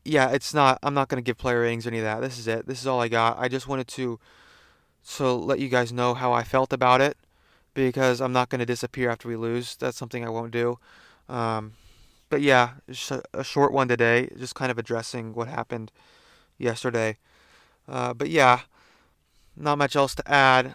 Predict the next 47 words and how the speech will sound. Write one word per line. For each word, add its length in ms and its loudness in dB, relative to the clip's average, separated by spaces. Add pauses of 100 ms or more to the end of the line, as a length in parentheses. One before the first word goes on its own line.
(120)
Um, 600 -2 (920)
I 80 0
guess 240 2
I'll 80 2
be 140 0
back, 500 4 (320)
what, 340 -4 (300)
after 220 -4
the 120 -2
Aston 300 -6
Villa 240 -2
game? 340 -4 (1080)
Oh, 280 0 (160)
ugh. 200 -14 (360)
I, 180 -6
I 140 2
just, 320 -2
I 80 2
just 260 -8
realized 280 -2
a 40 -4
minute 200 -2
ago 140 -2
I 100 -2
said 180 -8
the 60 -12
Newcastle 460 -10
game. 200 -12
I 60 -10
meant 180 -8
the 100 -8
Aston 280 -10
Villa 200 -10
game. 300 -12 (560)
But, 320 2 (420)
yeah, 300 4
I'll 100 6
be 120 0
back 260 4
after 160 -2
the 100 -2
Aston 300 -4
Villa 200 0
game, 260 -2
win, 200 -4
lose, 200 -4
or, 200 -6